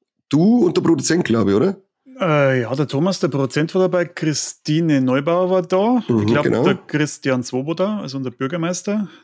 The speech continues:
Speaker 2: der
Speaker 1: Ja,
Speaker 2: war
Speaker 1: genau,
Speaker 2: dabei.
Speaker 1: der war noch da, genau.
Speaker 2: Lass mich überlegen, ob noch wer war. Vielleicht waren's bloß mir.
Speaker 1: Das kann auch sein,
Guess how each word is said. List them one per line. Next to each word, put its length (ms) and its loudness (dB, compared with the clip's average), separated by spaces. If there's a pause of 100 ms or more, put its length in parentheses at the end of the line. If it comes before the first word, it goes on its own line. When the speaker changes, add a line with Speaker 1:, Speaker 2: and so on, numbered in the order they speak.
(160)
Speaker 2:
der 80 2
Speaker 1:
Ja, 80 2
Speaker 2:
war 100 2
Speaker 1:
genau, 140 4
Speaker 2:
dabei. 120 4
Speaker 1:
der 120 4
war 80 2
noch 100 2
da, 180 2
genau. 320 0 (360)
Speaker 2:
Lass 260 -8
mich 80 0
überlegen, 320 0
ob 100 -2
noch 160 -2
wer 140 0
war. 180 -2 (480)
Vielleicht 280 -14
waren's 200 -6
bloß 240 -6
mir. 240 -2 (580)
Speaker 1:
Das 160 0
kann 140 0
auch 60 2
sein, 340 2